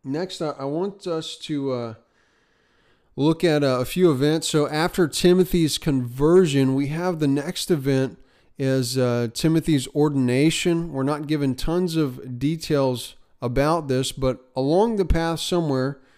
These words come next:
uh, Timothy is appointed by Paul as a, a fellow minister and is, uh, going to journey with him and Silas, uh, as you'll see here on the map,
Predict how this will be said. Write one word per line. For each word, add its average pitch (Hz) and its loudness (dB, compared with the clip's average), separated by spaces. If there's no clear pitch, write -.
uh, 117 -8
Timothy 196 0
is 143 2
appointed 165 -2
by 127 -4
Paul 139 2
as 131 -2
a, 127 2
a 120 -4
fellow 165 2
minister 143 0
and 135 4
is, 135 0
uh, 123 2
going 156 2
to 143 2
journey 147 4
with 147 2
him 123 -2
and 175 2
Silas, 117 0
uh, 113 -6
as 123 -6
you'll 135 -4
see 143 -2
here 143 2
on 131 0
the 110 -2
map, 135 -4